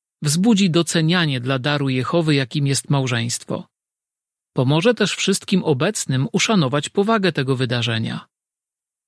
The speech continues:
Wiele par decyduje się wysłuchać przemówienia okolicznościowego w sali królestwa.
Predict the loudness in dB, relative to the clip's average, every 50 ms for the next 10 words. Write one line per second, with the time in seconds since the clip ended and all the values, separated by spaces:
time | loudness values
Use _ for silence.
0 | _ _ _ _ -6 -2 2 2 4 4 2 0 0 -2 0 0 0 0 0 0
1 | 0 0 0 0 2 2 2 2 2 0 0 0 0 0 2 0 0 0 0 -4
2 | -6 -4 -2 2 4 6 6 6 4 4 2 2 0 0 0 0 0 0 0 0
3 | 0 0 0 0 0 0 0 0 0 0 -2 -2 -2 -4 -4 -4 -6 -6 -8 -6
4 | -2 2 2 4 4 2 0 -4 -6 -10 -10 -12 -12 -14